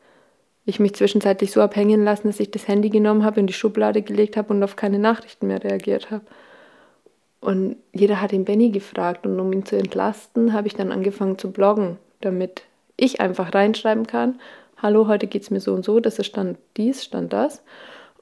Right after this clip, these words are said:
Und jeder kann's lesen und jeder ist informiert. Wer wissen will, wie's mir geht, soll meinen Blog lesen und nicht fünfmal am Tag den Benni das Gleiche fragen. Und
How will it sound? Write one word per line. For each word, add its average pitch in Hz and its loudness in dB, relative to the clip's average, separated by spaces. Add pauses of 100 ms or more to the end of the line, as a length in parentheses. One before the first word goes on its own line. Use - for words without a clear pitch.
(140)
Und 196 2
jeder 202 8
kann's 190 -2
lesen 202 6
und 208 4
jeder 190 4
ist 196 2
informiert. 185 0
Wer 180 4
wissen 196 2
will, 190 4
wie's 180 -4
mir 175 -4
geht, 208 4
soll 220 4
meinen 208 2
Blog 190 0
lesen 180 -4
und 185 -2
nicht 190 -4
fünfmal 202 -2
am 180 -4
Tag 180 -6
den 202 -4
Benni 190 -2
das 220 -2
Gleiche 240 -2
fragen. - -10 (1000)
Und 185 -4